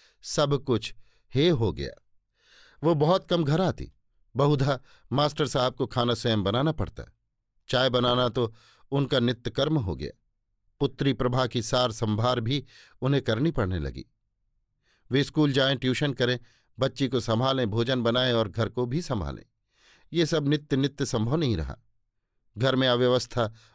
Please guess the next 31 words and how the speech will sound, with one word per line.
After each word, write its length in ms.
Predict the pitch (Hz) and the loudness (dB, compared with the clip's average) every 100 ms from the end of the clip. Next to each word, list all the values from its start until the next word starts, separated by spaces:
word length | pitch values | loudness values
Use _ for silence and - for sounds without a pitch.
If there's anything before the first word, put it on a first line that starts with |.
| - | -2
और 160 | 120 117 | 2 2
अभाव 340 | 104 101 95 | 2 2 2
बढ़ 220 | 85 117 | 2 0
गया। 340 | 117 90 - _ _ _ _ _ _ _ _ | 0 -6 -8 _ _ _ _ _ _ _ _
भामा 340 | 98 127 135 123 | -2 0 2 4
और 200 | 123 123 | 4 2
भी 140 | 135 | -2
तीखी 380 | - 117 107 120 | -2 -4 0 2
और 280 | 101 92 - | 4 2 -2
निडर 340 | 101 113 135 | -2 0 0
हो 140 | 131 90 | -2 -6
गई। 200 | - - _ _ _ _ _ _ - | -8 -16 _ _ _ _ _ _ -2
वो 80 | |
पति 260 | 151 165 165 | 0 2 0
पर 160 | 160 160 | 2 0
इतना 220 | 127 139 | 2 0
भार 280 | 120 127 117 | 2 2 2
डालकर, 440 | 135 147 - 60 _ _ _ _ _ - | 2 0 -4 -14 _ _ _ _ _ 0
उनकी 460 | 160 156 143 120 - - | 0 2 -2 -4 -10 -4
यत्किंचित 640 | 143 156 - 143 127 120 | -4 -2 -2 -2 -2 -6
भी 200 | 95 143 | -2 -2
सहायता 400 | 185 127 123 - | 0 0 0 0
न 120 | 101 113 | -2 -2
करके, 380 | 131 95 62 - _ _ _ _ _ - | -4 -4 -10 -16 _ _ _ _ _ -2
उनकी 280 | 147 135 | 0 0
सारी 300 | 127 135 131 | 0 2 0
संपत्ति 520 | 123 131 110 120 - 131 | 0 -4 -2 -6 -4 -2
को 100 | 123 | 0
अधिकृत 420 | 117 107 113 113 | 0 -2 -4 -2
करके 320 | 120 - 113 | -2 0 -2
भी 260 | 123 143 | 0 -2